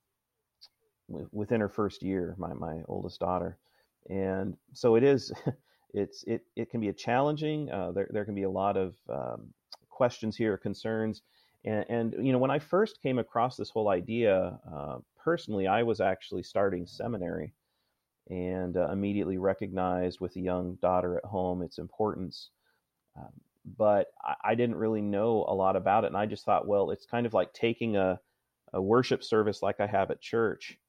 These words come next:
and trying to do something like that at home, right? Where I'm this, uh,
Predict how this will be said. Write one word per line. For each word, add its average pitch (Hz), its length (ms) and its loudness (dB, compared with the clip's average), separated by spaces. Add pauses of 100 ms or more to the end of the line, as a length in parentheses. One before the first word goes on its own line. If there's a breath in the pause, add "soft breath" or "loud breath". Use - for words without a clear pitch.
(400)
and 101 100 -8
trying 104 260 0
to 95 60 0
do 107 220 0
something 101 360 -4
like 92 240 -2
that 95 220 2
at - 60 -6
home, 90 540 -4 (220)
right? 92 360 0 (600)
Where 92 240 -2
I'm 95 300 0
this, 95 440 0
uh, 87 420 0